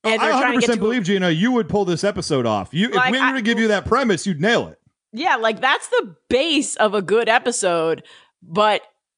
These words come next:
Speaker 1: it's like s-, giving someone a recipe for chocolate chip cookies, and instead of chocolate chips, they use poop.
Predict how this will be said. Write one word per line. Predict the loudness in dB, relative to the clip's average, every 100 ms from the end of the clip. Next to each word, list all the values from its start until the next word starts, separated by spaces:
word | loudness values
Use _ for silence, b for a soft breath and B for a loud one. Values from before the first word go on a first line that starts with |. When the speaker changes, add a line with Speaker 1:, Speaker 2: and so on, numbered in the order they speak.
| -4
Speaker 1:
it's | -4 0
like | 0 0 -4
s-, | -10
giving | 0 0 0 0
someone | 0 2
a | 2 2
recipe | 2 0 0 2 0 0
for | 0 0
chocolate | 0 0 0 0 -4
chip | -4 -2
cookies, | 0 0 -2 -4 -2 -4 -6 b b b -4
and | -2
instead | 0 2 2
of | 2
chocolate | 0 0 0
chips, | -2 2
they | 0
use | 0 -4
poop. | -2 0 0 -4